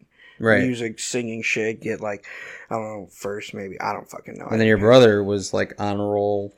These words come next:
Speaker 2: On
Speaker 1: like,
Speaker 2: roll,
Speaker 1: always.
Speaker 2: smart, pretty much, like, not quite valedictorian, but, like, probably, like, three point eight.
Speaker 1: Okay.
Speaker 2: Yeah,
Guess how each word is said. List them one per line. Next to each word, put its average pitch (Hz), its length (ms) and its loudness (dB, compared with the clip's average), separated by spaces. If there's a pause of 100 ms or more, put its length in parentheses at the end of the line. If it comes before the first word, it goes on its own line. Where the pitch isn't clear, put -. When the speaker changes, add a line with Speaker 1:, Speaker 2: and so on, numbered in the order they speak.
Speaker 2:
On 131 200 4
Speaker 1:
like, 127 100 2
Speaker 2:
roll, 127 140 2
Speaker 1:
always. 104 320 2
Speaker 2:
smart, 120 400 0
pretty 180 200 2
much, 165 280 2
like, 127 280 0 (1400)
not 143 340 -4
quite 165 460 2 (100)
valedictorian, 123 1040 0
but, 107 140 -4
like, 104 220 -8
probably, 110 260 -4
like, 101 120 -10
three 113 200 -14
point - 320 -12
eight. - 260 -14 (480)
Speaker 1:
Okay. 107 320 2 (280)
Speaker 2:
Yeah, - 360 -12